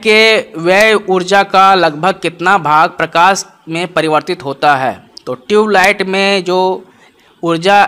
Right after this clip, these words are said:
एक्सपेंस होता है, यानी कि व्यय होता है, उसका कितना भाग जो है प्रकाश में परिवर्तित हो जाता है?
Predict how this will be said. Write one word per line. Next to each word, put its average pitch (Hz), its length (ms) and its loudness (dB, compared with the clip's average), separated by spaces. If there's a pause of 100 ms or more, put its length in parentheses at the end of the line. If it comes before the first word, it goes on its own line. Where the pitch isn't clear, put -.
एक्सपेंस 196 460 -4
होता 160 280 0
है, 143 440 -4
यानी 151 180 -8
कि 147 120 -8
व्यय 160 220 -2
होता 180 340 0
है, 143 340 -4 (380)
उसका 160 220 -4
कितना 190 420 -2
भाग 190 500 2
जो 185 120 -2
है 175 140 0
प्रकाश 165 540 0
में 190 80 -4
परिवर्तित 160 420 -2
हो 160 80 -4
जाता 151 260 -2
है? 147 160 -6